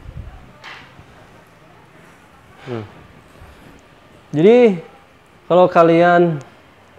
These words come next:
pengen build up dengan manajemen kabel yang bagus ya,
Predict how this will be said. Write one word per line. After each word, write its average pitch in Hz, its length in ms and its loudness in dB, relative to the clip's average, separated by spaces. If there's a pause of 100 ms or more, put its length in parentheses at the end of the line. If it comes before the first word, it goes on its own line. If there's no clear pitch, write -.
(300)
pengen 160 320 0
build 151 240 0
up 175 160 0 (240)
dengan 147 560 -4 (240)
manajemen 139 560 -2
kabel 131 400 -4
yang 123 80 -4
bagus 139 320 -4
ya, 120 320 -4